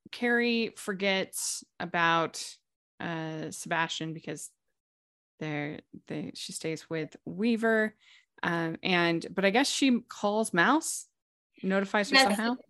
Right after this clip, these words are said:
Speaker 2: She m-, missed her train. So then I guess she calls Mouse to go and meet Sebastian so that someone
Speaker 1: Mm-hmm.
Speaker 2: can be
Speaker 1: That was very sweet. I liked that.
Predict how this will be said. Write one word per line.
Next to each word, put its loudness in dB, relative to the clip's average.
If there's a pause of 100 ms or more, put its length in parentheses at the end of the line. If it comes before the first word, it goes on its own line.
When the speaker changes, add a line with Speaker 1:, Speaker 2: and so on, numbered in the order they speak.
(280)
Speaker 2:
She 2
m-, 0
missed 6
her 4
train. 6
So 2
then 4
I 6
guess 4
she -4
calls 2
Mouse 2
to 0
go 4
and -4
meet -8
Sebastian -4
so -8
that -4
someone -2 (340)
Speaker 1:
Mm-hmm. -2
Speaker 2:
can 0
be -8 (840)
Speaker 1:
That 0
was -4
very -4
sweet. -14
I -2
liked -6
that. -12